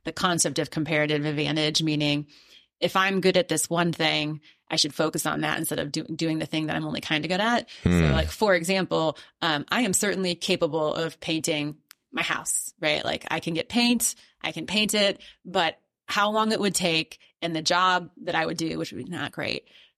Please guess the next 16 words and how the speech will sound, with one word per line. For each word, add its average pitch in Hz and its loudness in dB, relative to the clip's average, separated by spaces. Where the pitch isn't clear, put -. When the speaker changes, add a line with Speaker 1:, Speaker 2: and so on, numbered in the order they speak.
Speaker 1:
it 185 -4
would 185 0
be 175 -2
passable 170 -4
probably, - -6
Speaker 2:
Mm-hmm. 107 6
Speaker 1:
um, 135 2
would 185 -2
not 185 -2
be, 170 -4
my 175 0
time 196 -2
would 190 0
be 185 2
better 170 2
served. 165 -2